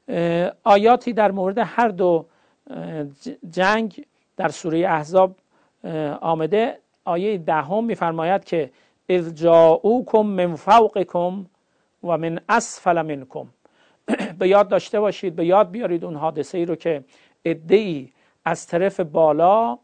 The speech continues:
و عده‌ای من اسفل منکم، از طرف پایین به شما هجوم آوردند، که از طرف پایین رو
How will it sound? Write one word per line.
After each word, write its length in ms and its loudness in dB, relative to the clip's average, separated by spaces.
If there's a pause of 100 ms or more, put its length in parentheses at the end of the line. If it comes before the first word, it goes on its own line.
(320)
و 80 -2
عده‌ای 560 -2
من 320 -4
اسفل 500 0
منکم، 460 -8 (100)
از 180 -14
طرف 260 -8
پایین 640 -2
به 80 -4
شما 380 -6
هجوم 360 -6
آوردند، 520 -6 (480)
که 400 4 (340)
از 180 2
طرف 300 2
پایین 540 2
رو 360 0